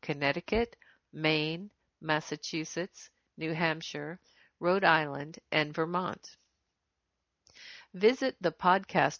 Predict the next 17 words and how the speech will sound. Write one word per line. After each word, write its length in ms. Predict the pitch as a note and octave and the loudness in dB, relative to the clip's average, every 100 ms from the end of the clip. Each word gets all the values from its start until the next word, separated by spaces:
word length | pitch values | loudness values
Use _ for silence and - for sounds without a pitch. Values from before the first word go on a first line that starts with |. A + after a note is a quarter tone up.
| _ | _
blog 320 | D#3 D#3+ E3+ | 2 2 2
site 460 | - D3 C3+ D3 - - | -2 0 0 -2 -6 -4
at 260 | D3+ - | -4 -2
w 440 | D#3+ E3 G3+ G3+ G3+ | 0 0 0 -4 0
w 420 | E3 D3+ E3 F3+ | 2 2 0 -6
w 560 | E3 D3+ D3 C#3+ D3+ F3 - | -2 -2 0 -4 -6 -10 -4
dot 280 | C#3+ C#3+ - | -2 -2 -6
slow 520 | - E3 E3 F3 F3+ | -6 4 4 4 2
american 640 | F#3 E3+ D3+ D3+ - F#3 F3 | -2 0 2 2 0 -4 -4
english 580 | D3 C#3+ C#3+ D3 - - - | -8 -6 -6 -6 -8 -8 -2
dot 260 | D3+ E3 - | 0 0 -4
net 480 | D#3 C#3 C#3 - - _ - - - _ | -4 -2 -4 -8 -18 _ -20 -20 -20 _
to 160 | - F3+ | -4 -4
see 320 | - A3+ A3+ | -2 0 2
a 140 | F3+ F3+ | 2 0
color 420 | - F#3 F#3+ G#3+ | 2 2 2 0
map 460 | E3+ D#3 D#3 - | 0 2 0 -4